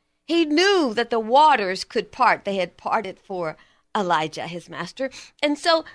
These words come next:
the Bible tells us that he cried out, "Where is the God of Elijah?" <laughs> The power of revelation will cause mountains to move.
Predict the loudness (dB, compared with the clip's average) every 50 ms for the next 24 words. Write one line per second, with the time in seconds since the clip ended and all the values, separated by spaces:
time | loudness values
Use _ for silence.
0 | _ _ 2 2 2 2 2 2 2 0 -2 -4 -4 -4 -4 -4 -2 0 0 0
1 | 0 0 -2 -4 -4 -4 -6 -8 -6 -2 0 2 2 2 4 2 2 2 2 0
2 | 0 2 4 4 4 2 2 -2 -2 0 4 4 6 8 8 6 6 4 4 4
3 | 4 4 6 6 6 4 4 2 2 2 2 2 0 -4 _ _ _ _ _ -12
4 | -10 -8 -6 -4 -4 -4 -4 -4 -6 -6 -6 -8 -8 -8 -4 0 0 0 0 0
5 | -2 -4 -4 -2 0 0 0 0 0 0 0 0 0 0 -2 -8 _ _ _ _
6 | _ _ _ _ _ _ -6 -2 2 2 2 2 2 0 0 0 2 4 4 4
7 | 2 0 -2 -2 0 0 2 0 -2 -6 -8 -12 -16 -20 _ -8 -6 -4 -2 0
8 | 0 0 0 0 -4 -6 -10 -14 -18 -20